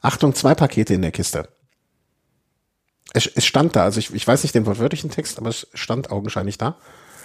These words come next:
Äh, ich nehme das Paket raus, äh, das eine Paket raus und schmeiß die Tür wieder zu.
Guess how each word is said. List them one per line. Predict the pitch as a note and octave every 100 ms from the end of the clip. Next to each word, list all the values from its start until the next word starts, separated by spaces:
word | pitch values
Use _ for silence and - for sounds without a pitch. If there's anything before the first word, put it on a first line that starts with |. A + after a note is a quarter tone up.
| - - -
Äh, | B2 A2
ich | D#3+
nehme |
das | E3+
Paket | - - C#3+ -
raus, | C#3 G3 - - _ -
äh, | A#2+
das | A2+ -
eine | B2+ C3
Paket | C3 A#2+ -
raus | B2 E3+
und | A#2
schmeiß | - A#2+ -
die |
Tür | - A2+
wieder | G2+
zu. | -